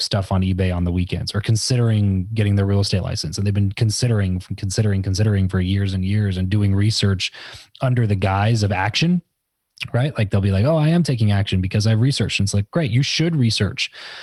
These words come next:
but you shouldn't research for three effing years." You know what I mean? Like, you, like, re-, do some research, make yourself feel a little more comfortable, um, about it, and then take action in a direction.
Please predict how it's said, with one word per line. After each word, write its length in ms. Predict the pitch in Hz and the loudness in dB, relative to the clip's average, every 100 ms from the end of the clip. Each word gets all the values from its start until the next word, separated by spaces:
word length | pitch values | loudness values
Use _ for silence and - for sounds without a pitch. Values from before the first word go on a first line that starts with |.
| - - | -20 -6
but 200 | 113 131 | -4 -2
you 120 | 139 127 | 0 0
shouldn't 340 | - 160 143 | 0 0 2
research 640 | 143 139 151 143 - - - _ _ - | 2 0 0 -2 -2 -6 -10 _ _ -6
for 300 | 139 120 117 - | -2 0 -2 -4
three 420 | - 143 139 135 | -2 0 2 2
effing 320 | 120 139 131 120 | 0 0 2 2
years." 480 | 156 156 143 - - | 2 2 0 -4 -2
You 100 | 147 | 0
know 60 | 139 | 2
what 80 | 131 | 2
I 40 | |
mean? 200 | 131 151 | 2 2
Like, 180 | 127 104 | 2 2
you, 200 | 120 120 | 0 0
like, 240 | 127 117 107 117 | 0 0 -2 0
re-, 280 | 123 131 156 | 2 2 2
do 220 | 131 156 | 2 0
some 220 | - 123 | 0 0
research, 440 | 139 156 127 117 | 0 0 -2 0
make 160 | 123 120 | 0 0
yourself 300 | 123 131 123 | -2 -2 -2
feel 80 | 127 | -2
a 80 | 123 | 0
little 180 | 117 120 | 2 2
more 180 | 113 | 0
comfortable, 560 | 107 127 139 127 120 120 - - - - | 0 -4 -2 0 0 -2 -8 -20 -20 -6
um, 180 | 117 117 | -2 0
about 320 | 113 113 113 | 0 0 0
it, 140 | 131 123 | 0 0
and 340 | 123 113 110 110 | 0 2 2 2
then 200 | 120 120 | 2 0
take 300 | - 151 127 | -2 -4 -2
action 380 | 151 - 147 | -2 -2 -2
in 140 | 120 127 | 0 0
a 60 | |
direction. 600 | 123 110 123 - - 110 | 2 0 0 -2 -6 -8